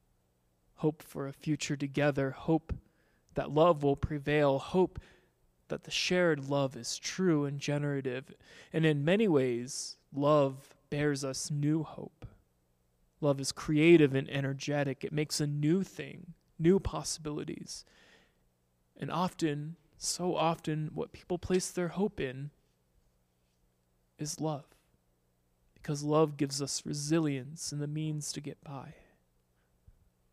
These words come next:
Love creates peace. Love is what drives us to try to obtain true peace. And it is love of our neighbor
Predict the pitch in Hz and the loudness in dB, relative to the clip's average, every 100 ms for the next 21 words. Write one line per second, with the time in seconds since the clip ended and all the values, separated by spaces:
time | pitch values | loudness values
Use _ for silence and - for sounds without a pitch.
0 | _ _ _ _ _ _ _ _ _ _ | _ _ _ _ _ _ _ _ _ _
1 | _ _ 143 147 143 - - 151 156 - | _ _ 2 4 2 -2 -2 2 0 -2
2 | - - - 180 - - - - _ _ | -10 -12 -10 -10 -10 -18 -20 -20 _ _
3 | _ _ _ _ _ _ _ _ _ _ | _ _ _ _ _ _ _ _ _ _
4 | 156 170 151 143 143 143 151 147 160 175 | 4 4 4 2 -2 -2 0 4 4 4
5 | 160 170 156 - - - _ - 143 165 | 4 2 2 -4 -10 -20 _ -8 -2 0
6 | 156 143 131 - - 180 180 170 165 160 | 4 4 2 0 -2 2 2 2 0 -4
7 | - - - 190 196 180 - - 147 135 | -8 -8 0 2 4 2 -4 -12 -14 -14
8 | - - - _ _ _ _ _ 151 147 | -12 -12 -14 _ _ _ _ _ -2 0
9 | 147 151 151 165 175 165 160 - - - | -2 -4 2 6 6 4 -2 -18 -10 -4
10 | 139 131 135 165 220 156 135 127 131 | -2 0 0 0 0 0 -2 -4 -6